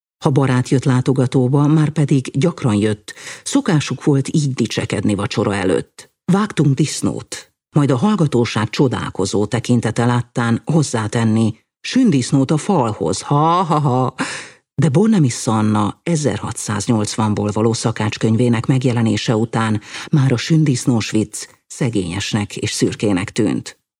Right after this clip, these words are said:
Eltörpült a könyvben foglalt minden mozgó és élő állat lehetőségei mellett, melyből nem is ismertek fel mindent.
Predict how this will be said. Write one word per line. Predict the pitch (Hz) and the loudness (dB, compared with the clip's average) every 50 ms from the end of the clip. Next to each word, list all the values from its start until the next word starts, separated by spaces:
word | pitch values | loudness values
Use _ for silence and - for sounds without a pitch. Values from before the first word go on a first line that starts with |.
| _ _ _ _ _ - | _ _ _ _ _ 0
Eltörpült | 196 160 139 - - 123 107 - - - 95 90 82 - - - - | 2 2 2 2 0 -2 -2 -2 -2 -2 -2 -2 -2 -4 -8 -10 -6
a | - 123 | -6 -4
könyvben | - - 151 131 127 135 135 127 113 | 0 2 2 2 2 2 0 0 0
foglalt | 107 - 120 107 - 113 110 107 101 - - - _ - | 0 0 0 0 0 0 0 -2 -2 -6 -8 -8 _ 0
minden | 208 202 214 202 160 151 131 | 2 4 4 4 4 4 4
mozgó | 120 107 104 107 - - - 123 113 117 | 2 2 0 -2 -4 -2 0 2 2 2
és | 120 120 123 - | 2 0 0 -2
élő | - - 123 107 92 92 90 | -2 -2 -2 0 -2 -4 -6
állat | 92 101 95 82 78 58 53 - 117 - - - - - - | -6 -6 -4 -4 -4 -4 -4 -4 -6 -8 -12 -18 -18 -12 -6
lehetőségei | - 117 104 92 - - - - - - - 107 92 - 104 101 101 | -6 -4 -4 -6 -6 -4 -4 -4 -2 -2 -2 -2 -2 -2 -2 -2 -2
mellett, | 104 101 95 98 95 95 87 - - _ - - - _ _ _ _ _ _ _ _ - | -2 -2 -2 -2 -2 -2 -4 -4 -8 _ -20 -20 -20 _ _ _ _ _ _ _ _ 0
melyből | 185 180 180 180 147 165 165 160 156 - - _ | 2 2 4 4 4 4 4 2 2 -2 -2 _
nem | - 202 202 202 180 | 2 2 4 4 4
is | 156 117 - | 2 2 0
ismertek | - - - - 98 82 90 98 - - - | -4 -8 -6 -4 -4 -4 -4 -6 -8 -10 -8
fel | - - 101 98 98 | -6 -6 -4 -2 -2
mindent. | 101 98 95 90 98 110 92 69 71 - - - - | -2 -2 -2 -2 -2 -4 -2 -4 -4 -6 -8 -14 -16